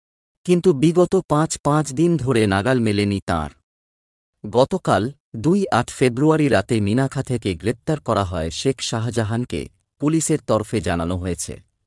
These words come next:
ভারতীয় দণ্ডবিধির এক চার সাত, এক চার আট, এক চার নয়, এক আট ছয়, তিন শূন্য সাত, তিন চার এক,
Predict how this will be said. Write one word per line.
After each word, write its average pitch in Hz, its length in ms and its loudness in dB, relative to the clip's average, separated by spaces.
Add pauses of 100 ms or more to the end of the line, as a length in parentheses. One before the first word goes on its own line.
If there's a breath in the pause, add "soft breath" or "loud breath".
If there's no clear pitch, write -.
(960)
ভারতীয় 147 560 2
দণ্ডবিধির 139 760 4
এক 120 220 -2
চার 110 220 0
সাত, 139 300 -4 (180)
এক 123 240 -2
চার 143 240 -2 (100)
আট, 113 200 -2 (160)
এক 123 240 -2
চার 113 260 0
নয়, 82 260 -4 (420)
এক 139 180 0 (100)
আট 117 180 -2
ছয়, 92 360 -4 (340)
তিন 175 220 0
শূন্য 156 380 0
সাত, 120 280 -2 (320)
তিন 185 240 0
চার 156 320 0
এক, 143 160 0